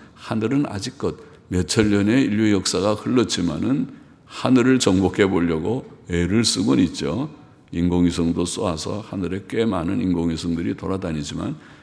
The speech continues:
그래도 아직 지구 위에 조금 있지. 이 광활한 우주에서 보면 아직도 우스운 얘기죠. 지구 위에다가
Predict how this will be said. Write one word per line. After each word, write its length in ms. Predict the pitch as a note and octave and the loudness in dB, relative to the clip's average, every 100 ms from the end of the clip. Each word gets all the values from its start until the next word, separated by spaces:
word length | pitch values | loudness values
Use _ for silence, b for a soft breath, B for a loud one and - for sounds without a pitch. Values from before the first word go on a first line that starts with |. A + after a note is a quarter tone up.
| B | B
그래도 460 | - A2+ D2+ A2+ B2 | -10 -6 -4 -2 -4
아직 280 | F#2 A#2 | -4 -8
지구 420 | - F#2+ F#2+ C3 G2+ | -4 -4 -2 0 0
위에 200 | G2 C3 | 0 -4
조금 540 | - - F2 C3+ C3 | -6 -10 -6 0 0
있지. 460 | G2 - E2 C#2+ - B B | 0 -2 -4 -6 -10 B B
이 200 | G2+ B2+ | 4 4
광활한 520 | - D#2+ E2+ F#2 A#2+ | 4 -2 0 4 4
우주에서 480 | A2+ F2 F#2 F#2 - | 4 4 4 4 2
보면 380 | D#2+ D#2 F#2+ G#2+ | -2 -2 -4 -4
아직도 720 | E2+ D2+ D2+ - A2 C3+ - | -8 -8 -10 -4 -2 -2 -2
우스운 460 | F#2+ F2 F#2 A2 C#3 | -4 0 2 4 4
얘기죠. 520 | E2+ D2+ C#2+ F2 D3+ B B B B | 2 -2 -4 -4 -4 B B B B
지구 460 | - G2+ G2 C3+ G#2 | -4 -2 4 4 4
위에다가 640 | F2 F2 E2+ E2+ A2 B2+ | 2 0 -4 -6 -6 -8